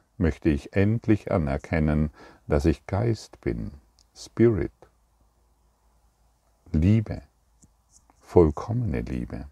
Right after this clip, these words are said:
Es gibt einen Heilsplan in dir. Und du weißt um diesen Heilsplan, denn der Heilsplan der Liebe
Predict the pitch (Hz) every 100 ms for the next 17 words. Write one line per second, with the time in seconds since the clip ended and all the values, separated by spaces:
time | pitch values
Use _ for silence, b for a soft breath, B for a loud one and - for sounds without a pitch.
0 | _ _ _ b b b b 78 - 120
1 | - 82 80 78 73 82 90 98 107 107
2 | - - 78 71 65 62 64 80 69 69
3 | 67 73 65 52 50 - _ _ _ B
4 | B B B B 85 85 - - 78 78
5 | 78 104 - - 90 82 78 82 69 82
6 | 87 90 - 82 73 67 69 B B B
7 | _ 85 80 82 78 80 71 65 76 78
8 | 80 82 - - 90 87 87 92 87 73
9 | 67 62 73 67 76 82 98